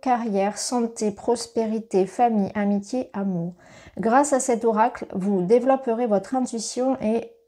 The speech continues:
vous aurez une vision plus claire sur votre vie. Alors, Erna Drosbecke est tarologue, astrologue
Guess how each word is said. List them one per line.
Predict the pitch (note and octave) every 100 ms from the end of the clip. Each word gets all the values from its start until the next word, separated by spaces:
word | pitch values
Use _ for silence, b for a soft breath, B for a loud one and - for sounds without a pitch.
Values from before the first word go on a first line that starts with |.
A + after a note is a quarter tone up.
| _
vous | F#3+ G#3+
aurez | A3 F#3 F#3+ F#3+
une | G#3 G3+
vision | F#3 G3 G3+
plus | G3+ C#4+
claire | C#4+ - G#3 A#3 -
sur | - - A3+ -
votre | F#3 G3+ G3 F#3
vie. | E3+ - _ - B B B
Alors, | - A3+ G3+ -
Erna | C4+ C#4 C4+ A#3
Drosbecke | A3+ C#4 C#4 A#3+ B3 - C4+ B3
est | G3+ -
tarologue, | C4 A#3+ G3+ A3
astrologue | G#3 G3+ - G#3+ A3